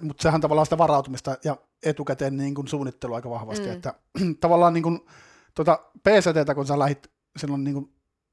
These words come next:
Speaker 1: tavallaan, niin kuin, tekemään, niin tavallaan se P C T on ehkä varmaan semmoinen, varmaan, sanotaan, ne varmaan, kun ensimmäiset ihmiset alkaa kiinnostua pitkistä vaelluksista, niin se tulee ehkä ensimmäisenä eteen, jos katsoo YouTube-videoita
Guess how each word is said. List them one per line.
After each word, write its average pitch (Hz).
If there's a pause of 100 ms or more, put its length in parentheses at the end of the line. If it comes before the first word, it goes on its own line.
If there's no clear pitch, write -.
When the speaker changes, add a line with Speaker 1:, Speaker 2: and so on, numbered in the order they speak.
Speaker 1:
tavallaan, 139
niin 143
kuin, 135
tekemään, 127
niin 127 (280)
tavallaan 135
se 151
P -
C 180
T 156
on 156
ehkä 151
varmaan 151
semmoinen, 147 (100)
varmaan, 135 (920)
sanotaan, 139
ne 160
varmaan, 151
kun 160
ensimmäiset 160
ihmiset 156
alkaa 143
kiinnostua 143
pitkistä 143
vaelluksista, 127
niin 117
se 123
tulee 127
ehkä 135
ensimmäisenä 127 (380)
eteen, 143 (680)
jos 135
katsoo 123
YouTube-videoita 120